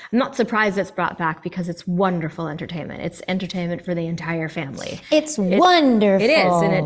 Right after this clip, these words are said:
Speaker 1: it spans generations for a reason, and it's a
Speaker 2: It's true.
Speaker 1: beautiful show. And so, no, it didn't shock me, but it certainly delighted me.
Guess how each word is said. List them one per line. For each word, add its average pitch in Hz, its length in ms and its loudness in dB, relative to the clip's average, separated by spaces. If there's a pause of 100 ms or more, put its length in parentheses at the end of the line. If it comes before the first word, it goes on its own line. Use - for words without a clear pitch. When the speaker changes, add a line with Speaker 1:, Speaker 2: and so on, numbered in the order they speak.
(140)
Speaker 1:
it 190 40 -10
spans 190 380 -2
generations 180 720 -2
for 180 180 -2
a 165 60 -2
reason, 170 420 -4
and 160 120 -8
it's 170 120 -12
a - 40 -6
Speaker 2:
It's 160 80 -6
true. 185 80 0
Speaker 1:
beautiful 175 240 -2
show. 165 220 -8
And 175 100 -8
so, 185 160 -2
no, 190 240 -2 (280)
it 208 120 -2
didn't 247 200 0
shock 190 300 -2
me, 180 100 -4
but 175 160 -2
it 170 120 -4
certainly 196 440 -4
delighted - 460 -12
me. - 220 -18